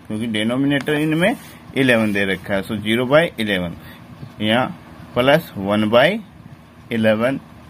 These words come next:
इसी तरह ज़ीरो से left hand side हम लिखेंगे माइनस वन बाई इलेवन,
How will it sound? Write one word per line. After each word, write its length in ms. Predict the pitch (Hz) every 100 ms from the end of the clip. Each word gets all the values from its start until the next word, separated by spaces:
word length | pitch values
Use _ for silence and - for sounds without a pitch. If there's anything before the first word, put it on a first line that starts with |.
| - - - -
इसी 180 | - 165
तरह 640 | 151 156 156 180 - - 101
ज़ीरो 380 | 120 127 143 - - - -
से 120 | 131
left 380 | 113 107 110 -
hand 200 | 147 143
side 300 | 151 143 143
हम 180 | 143 135
लिखेंगे 440 | 131 139 135 139 - - - -
माइनस 560 | 123 123 127 131 123 -
वन 280 | 104 107 107
बाई 200 | 123 135
इलेवन, 500 | 135 135 135 147